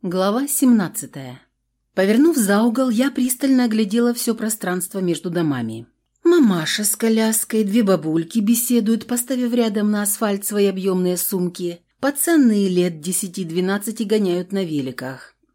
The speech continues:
Никакого Зимы или его прихвостней амбалистых. Что же, значит, сегодня я дойду до дома без приключений и неприятных встреч.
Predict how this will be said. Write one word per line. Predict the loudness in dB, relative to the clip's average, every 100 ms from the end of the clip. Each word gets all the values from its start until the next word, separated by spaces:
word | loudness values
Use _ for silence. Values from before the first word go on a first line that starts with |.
| -4
Никакого | 0 2 0 -6 -8 -2 -2 0
Зимы | -2 0 0 0 0 -2
или | -2 -2 -2
его | -4 -4 -4
прихвостней | -2 -4 -4 -6 -2 0
амбалистых. | 0 -2 -4 -6 -8 -6 -10 -12 _ _ _ -16
Что | -8 -4 -4
же, | -6 -2
значит, | 0 2 0 -2
сегодня | 0 2 4 4 4
я | 4
дойду | 2 0 0 0
до | 0
дома | 2 0 0
без | 0 -2 -2
приключений | -4 -4 -4 0 4 4 4
и | 0
неприятных | 0 0 0 0 -2 -4
встреч. | -4 -4 -4 -4 -12